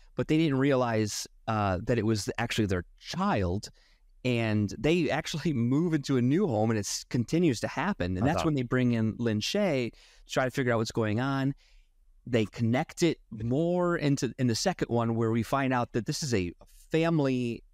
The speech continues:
Speaker 1: issue that goes back a long time to when Patrick Wilson was a little boy. Barbara Hershey, that's how she meets Lin Shaye, is that she f-, needs help with her son. They do a really good job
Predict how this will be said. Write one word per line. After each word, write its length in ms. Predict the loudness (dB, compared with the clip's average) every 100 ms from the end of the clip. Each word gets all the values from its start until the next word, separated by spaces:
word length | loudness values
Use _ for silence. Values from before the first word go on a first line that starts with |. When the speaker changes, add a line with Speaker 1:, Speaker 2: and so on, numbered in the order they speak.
| -2
Speaker 1:
issue 580 | -2 0 2 2 2 0 -6 -20 -20 _ -18 -2
that 280 | 0 0
goes 300 | 2 2 2
back 320 | 0 -2 -2 -2
a 40 | 0
long 400 | 2 2 0 0
time 500 | 0 0 0 2 0
to 120 | 0
when 160 | -2 -2
Patrick 340 | -4 -4 -4
Wilson 340 | 0 0 0 0
was 120 | 2
a 40 |
little 220 | 0 0
boy. 440 | 0 0 0 0 -2 -8 -20 _ -2
Barbara 260 | 0 2
Hershey, 360 | 2 0 0 0
that's 200 | 0 -2
how 180 | -4 -2
she 280 | -2 0
meets 480 | 2 2 0 0 -4 -2
Lin 260 | 0 2
Shaye, 420 | 0 0 2 2
is 160 | 0 -4
that 120 | -6
she 280 | -4 -2 -2
f-, 160 | -2 -8 -6
needs 480 | -2 2 2 0
help 380 | -2 -2 -2 -4 -10 -20 -10
with 120 | -6 0
her 160 | 0
son. 480 | 0 0 0 0 0 -4 _ -10 0
They 160 | 0
do 220 | 2 0
a 60 | 2
really 480 | 0 0 2 2 0
good 300 | 2 0 2
job 400 | 0 0 0